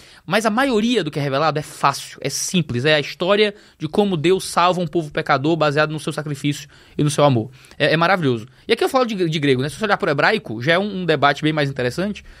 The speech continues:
ah, porque o hebraico parece uma língua muito simples, mais difícil numa primeira apresentação, escreve da direita pra esquerda, é um negócio diferente, mas tem, tem uma, uma beleza poética no hebraico também que é muito boa. O meu grego é melhor que o meu hebraico, né?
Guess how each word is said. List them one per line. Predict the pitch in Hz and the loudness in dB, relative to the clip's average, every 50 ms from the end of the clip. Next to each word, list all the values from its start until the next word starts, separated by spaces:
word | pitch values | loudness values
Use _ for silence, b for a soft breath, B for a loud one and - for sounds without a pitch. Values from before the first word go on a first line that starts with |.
| B B - | B B -2
ah, | - 127 127 | 2 2 2
porque | 131 131 220 | 2 2 2
o | 226 | 2
hebraico | 196 190 208 208 - | 4 2 2 2 2
parece | - 196 190 208 - 220 | 2 2 2 2 0 0
uma | 202 | 0
língua | 190 185 180 | 0 0 0
muito | 175 196 - | 0 -2 -2
simples, | - - 175 185 202 - - - - - _ _ - | -4 -4 -4 -4 -4 -6 -12 -20 -20 -20 _ _ -6
mais | 139 131 160 190 190 | -2 2 2 2 2
difícil | 170 160 - - 190 226 226 - 160 - - | 2 0 -2 0 2 2 2 0 -2 -4 -2
numa | 127 139 156 | 0 0 0
primeira | 147 165 143 143 135 | 2 2 2 2 2
apresentação, | - - 131 135 127 123 123 - 156 185 | 2 0 -2 -2 -2 -2 -4 -2 -2 -2
escreve | 185 - - 139 151 139 | -2 -2 -2 0 0 0
da | 135 | 0
direita | 123 135 143 135 | 0 0 0 -2
pra | - 113 | -2 -6
esquerda, | 98 - - 139 160 165 139 123 120 113 B B B B B B - | -8 -6 -2 -2 0 0 0 -2 -4 -6 B B B B B B -6
é | - | -4
um | 127 | 0
negócio | 131 135 113 127 | 2 2 0 0
diferente, | - - - 120 120 123 147 190 - B B B B B B B B | -2 -2 0 0 0 0 -2 -4 -6 B B B B B B B B
mas | 151 160 185 180 - | 2 2 2 2 2
tem, | - 214 220 226 220 196 143 | 2 2 2 2 0 -2 -4
tem | - 185 190 | -4 -4 -2
uma, | 208 202 190 175 | -2 -2 -2 0
uma | 165 175 170 | 0 0 0
beleza | 151 156 143 147 165 151 147 | 0 2 2 2 0 -2 -2
poética | - 165 147 131 160 - 143 - - - 156 139 | -2 -2 0 2 0 0 -2 -6 -6 -4 -4 -4
no | 135 | -2
hebraico | 131 123 127 131 139 139 135 | -4 -2 0 0 0 0 -2
também | - - 127 131 131 | -6 -6 -6 -4 -4
que | 127 | -6
é | 127 | -6
muito | 131 143 - 135 | -6 -6 -6 -6
boa. | 117 - - | -4 -4 -2
O | 147 | -2
meu | 202 247 202 | -2 -2 0
grego | 190 214 233 240 | 0 0 0 0
é | |
melhor | 226 208 196 214 | 0 0 0 -2
que | - | -2
o | 208 | -4
meu | 202 208 | -2 -2
hebraico, | 185 147 143 131 120 120 - - _ | 0 0 0 -2 -2 -4 -10 -16 _
né? | - 127 131 131 | -10 -8 -8 -8